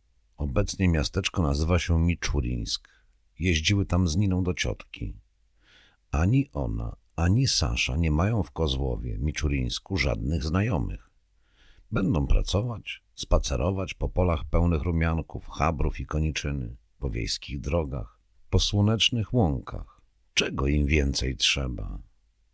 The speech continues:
Tak wyobrażała sobie przyszłość. W ogóle nie dopuszczała myśli, że Sasza może nie wyjść na wolność. Wyjdzie, znajdzie miejsce, gdzie pozwolą mu zamieszkać, a ona natychmiast do niego pojedzie.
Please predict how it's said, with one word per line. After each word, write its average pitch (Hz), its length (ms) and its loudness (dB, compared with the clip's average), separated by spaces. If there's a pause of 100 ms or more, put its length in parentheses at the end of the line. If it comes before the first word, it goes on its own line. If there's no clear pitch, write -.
(540)
Tak 113 320 2
wyobrażała 71 760 2
sobie 65 300 -4
przyszłość. - 840 -8 (720)
W 87 160 2
ogóle 101 340 2
nie 78 100 4
dopuszczała 98 580 0
myśli, 78 680 0
że 85 180 2
Sasza 101 420 2
może 90 380 4
nie 76 240 4
wyjść 87 420 0
na 101 120 0
wolność. 65 840 -4 (300)
Wyjdzie, 73 600 -2 (420)
znajdzie 95 600 4
miejsce, 90 500 2
gdzie 65 180 -2
pozwolą 87 460 4
mu 87 180 4
zamieszkać, 85 800 0
a - 80 -6 (100)
ona 92 220 4
natychmiast 107 720 0
do 76 160 2
niego 73 300 4
pojedzie. 52 720 0